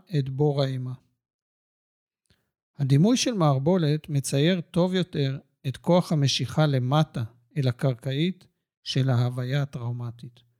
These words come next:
כוח המשיכה המטביע אותנו. ואילו הבור השואב טוב יותר לטיהור ההוויה הטראומטית כסביבה לחיות בתוכה.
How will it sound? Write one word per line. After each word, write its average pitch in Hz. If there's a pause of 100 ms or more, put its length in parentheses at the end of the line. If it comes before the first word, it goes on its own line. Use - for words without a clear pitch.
(600)
כוח 170
המשיכה 160
המטביע 135
אותנו. 123 (1300)
ואילו 135
הבור 165
השואב 185 (580)
טוב 202
יותר 151
לטיהור 147
ההוויה 151
הטראומטית 156
כסביבה 151
לחיות 170
בתוכה. 131